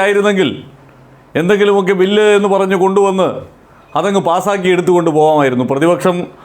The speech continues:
അവിടെയും ഇവിടെയുമൊക്കെ ഇരുന്ന് എന്തെങ്കിലുമൊക്കെ വിളിച്ചു പറഞ്ഞാലും അതൊന്നും ഗവനിക്കാതെ ആ മൃഗീയ ഭൂരിപക്ഷത്തിൻ്റെ പിൻബലത്തിൽ എന്തു വേണമെങ്കിലും നടപ്പിലാക്കിയെടുക്കാം എന്നുള്ള ഒരു അഹങ്കാരമുണ്ടായിരുന്നു. അതൊക്കെ ഇപ്പോൾ തീർന്നു. വഖഫ് ബില്ല്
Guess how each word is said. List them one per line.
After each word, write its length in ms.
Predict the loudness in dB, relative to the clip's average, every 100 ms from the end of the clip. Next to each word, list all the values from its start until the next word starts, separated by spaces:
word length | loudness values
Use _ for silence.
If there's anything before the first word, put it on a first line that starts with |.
| -8 -4
അവിടെയും 300 | 0 0 2
ഇവിടെയുമൊക്കെ 460 | 2 2 0 0 0
ഇരുന്ന് 240 | 0 0 -2 -6 -18 -8 -4
എന്തെങ്കിലുമൊക്കെ 500 | -2 0 0 0 2 2
വിളിച്ചു 260 | 2 0 0
പറഞ്ഞാലും 420 | 0 0 -2 -4 -10 -6 -4
അതൊന്നും 300 | -2 -2 0 0
ഗവനിക്കാതെ 560 | 0 0 0 0 -2 -6 -14 -20 -20 -6 -2
ആ 20 | -2 -2
മൃഗീയ 360 | 0 2 2 0 2
ഭൂരിപക്ഷത്തിൻ്റെ 640 | 2 2 0 -2 0 -2 -2
പിൻബലത്തിൽ 500 | -2 0 0 0 -2 -4 -12 -20 -20 -4 -2 2
എന്തു 180 | 2 2
വേണമെങ്കിലും 480 | 2 2 0 0 0 0
നടപ്പിലാക്കിയെടുക്കാം 920 | -2 -2 -2 0 0 0 0 0 0 0
എന്നുള്ള 260 | 2 2 2 0 0
ഒരു 100 | 0 0
അഹങ്കാരമുണ്ടായിരുന്നു. 920 | -2 0 0 0 0 -2 -2 -4 -6 -8 -6
അതൊക്കെ 260 | -4 -2 -2 -2
ഇപ്പോൾ 180 | -4 -2
തീർന്നു. 280 | -4 -4 -8 -14 -20 -20 _ -20 -20 -20 -20 _ _ -4
വഖഫ് 360 | 0 0 0 0
ബില്ല് 260 | 2 0